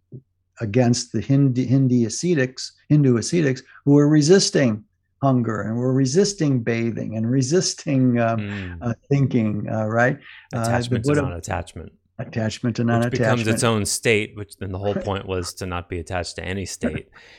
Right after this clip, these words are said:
Speaker 2: But, you know,
Speaker 1: Yes.
Speaker 2: it's, it's so funny because that happens, you know, everything, everything that replaces the old thing becomes a new
Speaker 1: Yes.
Speaker 2: version of the old thing. That's just what humans do.
Speaker 1: Ep-, especially when we're still,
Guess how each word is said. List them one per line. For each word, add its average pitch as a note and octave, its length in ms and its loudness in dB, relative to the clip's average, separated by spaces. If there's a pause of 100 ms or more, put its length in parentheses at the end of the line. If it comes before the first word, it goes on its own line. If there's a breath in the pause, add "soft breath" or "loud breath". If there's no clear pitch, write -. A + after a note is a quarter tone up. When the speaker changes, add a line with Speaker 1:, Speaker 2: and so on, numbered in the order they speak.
(140 loud breath)
Speaker 2:
But, C#3+ 120 0
you E3 100 2
know, E3 100 0
Speaker 1:
Yes. D3+ 320 2
Speaker 2:
it's, - 140 -6
it's - 140 -6
so G3+ 220 0
funny D#3+ 240 -2
because C3+ 240 -2
that D3 180 0
happens, C#3+ 440 -6
you C#3+ 200 -8
know, C3+ 220 -4
everything, C#3 640 -6
everything C3+ 380 -6
that A#2 120 -8
replaces A#2 540 -6
the G#2 80 -4
old A2+ 380 -2
thing F#2+ 420 -4 (200)
becomes A2 360 -4
a C3 60 4
new B2 80 4
Speaker 1:
Yes. G2 80 -2
Speaker 2:
version F#2 320 -6
of F2 120 -6
the - 60 -6
old A2 320 -6
thing. D2+ 260 -12
That's E2 220 -12
just - 220 -14
what E2+ 80 -10
humans E2+ 380 -12
do. E2+ 360 -10 (640)
Speaker 1:
Ep-, B2+ 200 0 (180)
especially D#3+ 560 4
when B2 420 2 (400 loud breath)
we're B2 500 4
still, C#3+ 800 2